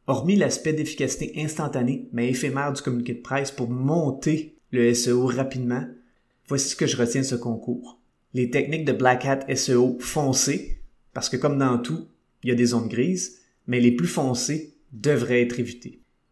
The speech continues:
Il est possible d'avoir des résultats en S E O à très court terme, mais ça se fait avec des techniques non durables. C'est donc intéressant pour prouver à quelqu'un, comme un client,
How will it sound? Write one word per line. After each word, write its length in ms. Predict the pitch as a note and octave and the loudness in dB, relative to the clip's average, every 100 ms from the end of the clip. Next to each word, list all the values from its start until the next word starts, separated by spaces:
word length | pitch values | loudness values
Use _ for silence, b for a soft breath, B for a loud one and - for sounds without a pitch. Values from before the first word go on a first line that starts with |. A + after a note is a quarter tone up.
| - | -6
Il 120 | C3 | 0
est 60 | C3 | 2
possible 380 | C3 B2+ E3+ D3+ | 2 2 2 4
d'avoir 260 | B2 B2 | 4 6
des 120 | C3 | 6
résultats 340 | B2+ A#2+ - C#3 | 4 4 2 2
en 40 | |
S 200 | B2 - | 2 2
E 20 | |
O 180 | A#2+ D3 C#3 | 0 0 -4
à 80 | |
très 260 | B2 - D#3+ | -6 -2 0
court 240 | C#3 B2 | 0 0
terme, 320 | - D3 D#3 D3+ - | 0 0 0 -6 -14
mais 120 | - A#2+ | -6 -4
ça 160 | B2 | -2
se 100 | - | -2
fait 240 | - D#3 D#3 | 2 2 2
avec 300 | C3+ B2 B2 | 2 0 0
des 120 | A#2+ | -2
techniques 380 | B2+ C3+ D3+ B2+ | -2 -4 -6 -4
non 340 | B2+ C#3 C#3 | 0 2 2
durables. 580 | A#2+ A#2 A#2 A#2 A#2 - _ _ _ _ | 0 -2 0 0 -2 -10 _ _ _ _
C'est 140 | - | -4
donc 200 | B2 C3+ | 0 0
intéressant 540 | C#3+ C3 B2+ A#2+ D#3 D#3+ | 0 2 2 0 -2 -4
pour 180 | A#2 - | -6 -10
prouver 320 | - A#2+ C#3 | -6 0 2
à 60 | |
quelqu'un, 520 | C3+ A#2+ A2+ B2+ G#3 - _ _ _ | 2 0 0 -2 -2 -6 _ _ _
comme 220 | B2 A#2+ | 0 2
un 80 | A#2+ | 0
client, 440 | A#2 A#2+ A#2+ | 0 0 0